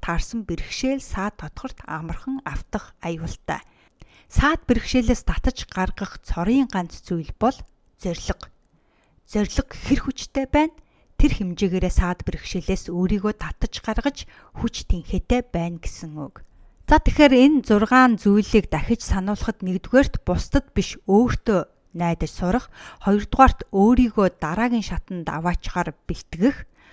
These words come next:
гуравдугаарт мэрэгжил ур чадвараараа тэргүүлэх, дөрөвдүгээрт урам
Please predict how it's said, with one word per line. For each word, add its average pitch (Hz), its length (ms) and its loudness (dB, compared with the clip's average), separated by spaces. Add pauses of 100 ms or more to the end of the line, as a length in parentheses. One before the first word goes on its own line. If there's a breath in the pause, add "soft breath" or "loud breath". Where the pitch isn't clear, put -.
(220 soft breath)
гуравдугаарт 247 560 4
мэрэгжил 226 480 2
ур 214 160 0
чадвараараа 185 800 0
тэргүүлэх, 190 720 -2 (480 soft breath)
дөрөвдүгээрт 240 480 0
урам 262 240 0